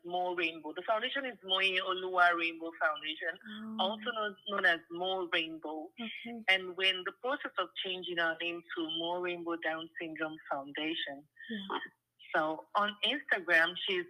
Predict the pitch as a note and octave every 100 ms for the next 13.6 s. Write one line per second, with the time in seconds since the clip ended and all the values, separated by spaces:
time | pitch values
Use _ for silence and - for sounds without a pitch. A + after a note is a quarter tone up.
0 | - F3+ F#3+ G3 G3 F3+ E3+ E3 E3+ F3
1 | C#3+ C#3+ _ _ _ _ _ C4 B3+ B3+
2 | C4+ C4+ D#4 E4+ - F#4+ G#4 G4+ - -
3 | - - - - D4+ D4+ - D#4+ D4 B3+
4 | A#3 G#3+ A3 - _ _ _ - E4 E4+
5 | F4+ F4 D4+ C#4+ C#4+ C#4+ C#4 C4 C#4+ C4+
6 | A#3+ G#3+ - A#3 C4+ C4+ C4 A#3+ - -
7 | C#4+ C4 B3+ A3 G#3 - - - - -
8 | - _ _ - E4 E4 D#4 C4+ G3+ F#3+
9 | - _ _ _ _ - - _ _ -
10 | G3 D4 C#4+ D#4+ D#4+ D#4 B3 B3 - _
11 | _ _ _ _ _ _ _ - C4+ E4
12 | F#4 G4 - _ _ - D4 D4+ C#4 C#4
13 | C4+ C4+ B3+ A#3+ A3